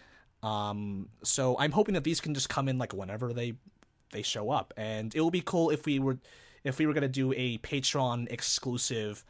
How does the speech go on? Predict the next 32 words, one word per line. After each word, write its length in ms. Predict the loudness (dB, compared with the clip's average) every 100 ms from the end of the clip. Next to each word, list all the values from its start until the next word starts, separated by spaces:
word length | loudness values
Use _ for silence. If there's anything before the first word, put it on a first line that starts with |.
| -20 -20 -20 -4
uh, 380 | 0 2 2 2
summary, 500 | 4 6 6 4 2
kinda 220 | 0 0
like 160 | 2 0
this. 480 | -2 -2 0 0 -2 -6 _ -2
Um, 680 | 2 4 4 2 0 -4 -8 _ _ _ _ -20 _ -20 -20 -8
but 520 | 2 4 4 0 -4 -6 -18 -20 -20 _ _ _ _ _ _ -2
I'm 180 | 0 2
going 220 | 2 2
to 100 | 2
put, 340 | 0 2 2 4
like 120 | 4
I 80 | 4
mentioned 320 | 2 0 -2
at 60 | -4
the 40 |
top 80 | -4
of 60 |
the 60 | -2
show, 320 | 0 2 2
I'm 80 | 0
gonna 140 | -2 -2
put 280 | -2 -4
these 220 | -2 -2 -2
four 400 | -2 -2 0 -2
on 240 | -2 -2 -4
Medium 400 | -6 -4 -4 -2
that, 220 | -4 -4
uh, 220 | -2 -2 -2
free 280 | -6 -10 -8
to 120 | -8
read 380 | -6 -4 -6